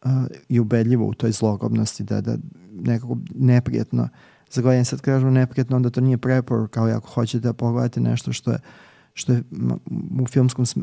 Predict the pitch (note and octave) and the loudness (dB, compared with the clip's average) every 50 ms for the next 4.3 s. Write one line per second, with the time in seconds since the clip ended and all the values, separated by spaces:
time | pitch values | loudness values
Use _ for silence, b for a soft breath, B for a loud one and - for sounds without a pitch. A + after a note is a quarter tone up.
0 | - C#3+ - - C#3 C3 B2 - - B2 A#2+ A#2+ A#2+ A#2+ A#2+ A#2+ A#2 B2 A#2 A#2 | -6 -6 -4 0 0 0 0 0 0 0 2 2 2 2 2 0 0 0 0 2
1 | A#2 A2+ A2 A2+ A#2 A#2 A2 A2 A2+ A2+ A2+ A2+ A2+ - - A2+ A2+ A2+ A2 A2 | 2 2 2 2 2 2 2 2 0 0 0 0 -2 -2 -2 0 2 2 2 2
2 | A2+ A2+ - b b b b b b b b b b _ F3 - - - - B2 | 0 -2 -4 b b b b b b b b b b _ -8 -8 -8 -2 0 2
3 | A#2+ A#2+ B2 A#2 A2+ A2+ A2 - - - A#2 A2+ A2 G#2+ A2 A2 - - A2 A2 | 4 4 4 4 2 2 0 -2 -4 -2 -2 0 0 0 -2 -4 -4 -2 -2 -2
4 | A2+ - - - D#3 E3 | -2 -4 -2 -2 -2 -2